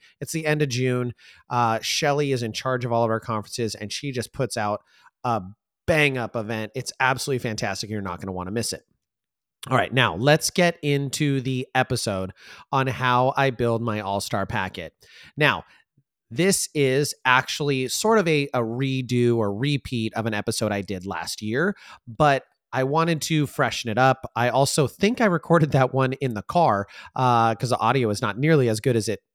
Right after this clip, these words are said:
should be sounding right now. And I just, it's such an important topic, and we have it come up every year because that's right. It is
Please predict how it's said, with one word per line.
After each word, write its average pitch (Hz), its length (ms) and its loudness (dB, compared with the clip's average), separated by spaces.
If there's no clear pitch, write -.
should 139 240 -2
be 117 80 -2
sounding 98 340 -2
right 95 180 -6
now. 143 260 2
And 139 400 2
I 131 220 0
just, 131 360 -2
it's - 180 -2
such 170 240 0
an 185 80 0
important 147 380 0
topic, 120 360 0
and 117 80 -2
we 113 100 -2
have 143 200 -2
it 165 140 -6
come 143 160 0
up 131 200 0
every 117 280 -2
year 160 480 0
because 185 420 0
that's 113 200 -6
right. 190 300 4
It 131 160 2
is 165 360 2